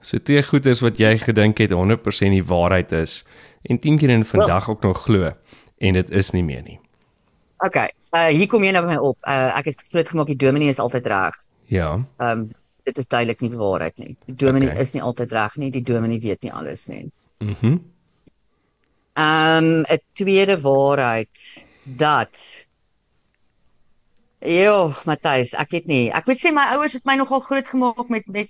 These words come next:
Speaker 2: heel oop koppe. So, hulle het my nogal toegelaat om my eie waarhede te, te gaan ontdek. Ehm, ja, ek het, ek het wel tot baie laat in my lewe geglo in Kersvader. Ek dink ek was eers omtrent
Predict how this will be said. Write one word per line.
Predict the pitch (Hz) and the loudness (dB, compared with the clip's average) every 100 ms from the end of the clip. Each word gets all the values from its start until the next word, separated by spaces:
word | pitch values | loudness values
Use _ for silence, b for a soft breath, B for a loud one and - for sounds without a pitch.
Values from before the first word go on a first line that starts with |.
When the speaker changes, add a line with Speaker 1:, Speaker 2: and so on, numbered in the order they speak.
| - | -12
Speaker 2:
heel | - 160 180 214 | -14 -4 -4 -2
oop | 208 - | -4 -4
koppe. | 214 202 135 110 101 | -6 -2 -2 -2 -4
So, | - 190 | -8 -2
hulle | 175 165 160 - 160 | 0 2 0 -2 -4
het | 175 175 | -4 -4
my | 170 | -4
nogal | 175 185 170 | -4 -6 -6
toegelaat | 202 - 190 170 175 | -8 -8 -4 -4 -4
om | |
my | 170 - | -6 -6
eie | 165 170 | -6 -6
waarhede | 135 135 156 160 156 | -2 -2 -2 -4 -4
te, | - 151 151 - | -4 -4 -6 -8
te | 151 | -10
gaan | - 147 139 | -8 -8 -6
ontdek. | 139 127 127 135 196 - b b _ _ _ - | -8 -4 -2 -2 -4 -12 b b _ _ _ -4
Ehm, | 151 151 151 147 147 151 _ - | 0 2 2 0 -2 -6 _ -12
ja, | 170 156 101 | -4 -2 -2
ek | 117 | -2
het, | 160 - - b b - | -6 -12 -20 b b -6
ek | 202 | -4
het | 170 | 0
wel | 196 254 220 | 2 2 2
tot | 247 | -2
baie | - 160 247 | 2 2 2
laat | 170 170 208 | 2 0 0
in | 185 | -4
my | 170 | -4
lewe | 156 151 151 131 - | -2 0 0 0 -4
geglo | 127 151 - 151 | -14 -12 -6 -4
in | 135 | -2
Kersvader. | 123 120 - 117 110 - - - | -4 -6 -8 -8 -8 -10 -12 -12
Ek | 127 | -8
dink | 151 151 | -4 -4
ek | 151 | -2
was | 131 - | -4 -4
eers | 170 143 | -6 -4
omtrent | 147 143 135 127 | -6 -4 -4 -4